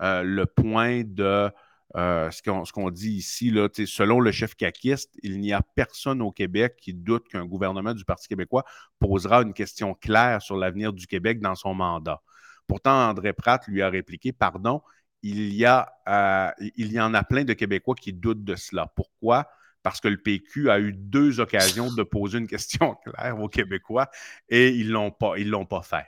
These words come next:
Bon, donc, oui, de, de, dans ce sens-là, mais ce que, euh, Monsieur Rousseau dit également, c'est que la notion de la question claire, puis pourquoi André,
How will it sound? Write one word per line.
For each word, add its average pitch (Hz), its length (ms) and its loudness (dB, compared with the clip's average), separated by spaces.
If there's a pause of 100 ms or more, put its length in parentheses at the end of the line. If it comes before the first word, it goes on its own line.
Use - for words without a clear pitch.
(100)
Bon, 85 100 -4 (720)
donc, 107 240 -10 (400)
oui, 160 460 0
de, 120 220 -4
de, 95 240 -12 (240)
dans 113 160 -2
ce 123 120 -8
sens-là, 123 540 -2 (340)
mais 170 260 4 (200)
ce - 240 -10
que, - 120 0
euh, 95 760 4
Monsieur 98 280 -2
Rousseau 147 400 0
dit 123 360 -6
également, 110 640 2
c'est - 240 -8
que 143 340 4 (800)
la 98 200 0
notion 123 380 -2
de 190 80 -4
la 104 100 6
question 123 800 -6
claire, 107 960 -6 (380)
puis - 100 -20
pourquoi - 300 2
André, 120 360 2